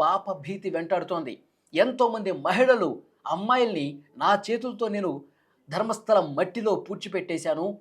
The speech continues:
నేత్రావతి నది ఒడ్డున మట్టిలో నేను కప్పి పెట్టేశాను, నాకు పాపం చుట్టుకుంది, పడుకున్న ప్రతి రాత్రి కూడా ఆ మంజునాథుడు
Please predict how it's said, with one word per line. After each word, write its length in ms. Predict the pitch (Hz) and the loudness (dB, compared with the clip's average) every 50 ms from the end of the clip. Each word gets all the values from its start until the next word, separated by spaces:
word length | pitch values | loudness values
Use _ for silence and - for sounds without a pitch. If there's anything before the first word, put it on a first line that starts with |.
| - 156 180 | -8 0 0
నేత్రావతి 580 | 220 226 - 226 220 220 214 214 214 214 180 147 135 - - _ _ 131 135 135 156 | 0 0 0 -2 -2 0 0 -2 -2 -2 -2 -2 -2 -6 -14 _ _ -12 -8 0 0
నది 240 | 190 190 226 254 233 196 175 - - 123 185 190 | 0 2 2 0 -2 -2 -4 -6 -8 -2 -2 -2
ఒడ్డున 300 | 185 180 262 254 247 202 - 139 165 | 2 6 4 6 6 4 0 0 -2
మట్టిలో 340 | - - - 247 233 202 180 - - - _ - 165 | -2 0 0 2 4 4 4 4 0 -6 _ -4 -2
నేను 180 | 214 202 - - - - | -2 -2 -2 -6 -2 -2
కప్పి 220 | 196 - - 247 - 214 | -2 -2 -2 -8 -4 -4
పెట్టేశాను, 520 | 196 - 190 170 165 - 151 135 156 196 233 233 - _ _ _ _ _ _ _ _ - | -4 -2 -2 -4 -2 -2 -2 -2 -2 -4 -6 -6 -10 _ _ _ _ _ _ _ _ 0
నాకు 300 | 156 190 220 214 202 175 160 175 202 - - _ - - | 4 4 4 6 4 0 0 0 -2 -4 -6 _ -2 4
పాపం 280 | 170 220 226 240 240 208 202 - | 4 4 4 2 -4 -6 -6 -10
చుట్టుకుంది, 480 | 175 - 175 143 175 160 156 175 208 214 - - _ _ _ _ - 120 - - - | -10 -12 -8 -6 -6 -2 0 0 0 0 -2 -10 _ _ _ _ -14 -14 -10 4 4
పడుకున్న 380 | 180 214 226 226 247 226 226 208 - - | 6 6 6 2 0 2 2 0 0 0
ప్రతి 280 | - 190 - - 233 226 185 147 | -4 -6 -4 -4 -4 -2 -2 0
రాత్రి 300 | 160 190 208 - 247 240 220 | 0 -2 -2 -4 -4 -6 -2
కూడా 160 | 220 208 196 170 151 - - - _ - 143 165 | 4 6 6 6 6 4 0 -8 _ 2 4 4
ఆ 40 | 185 185 143 | 4 4 2
మంజునాథుడు 580 | 147 185 214 202 254 247 240 233 202 240 214 | -4 -6 -4 -2 -2 0 0 0 0 0 -2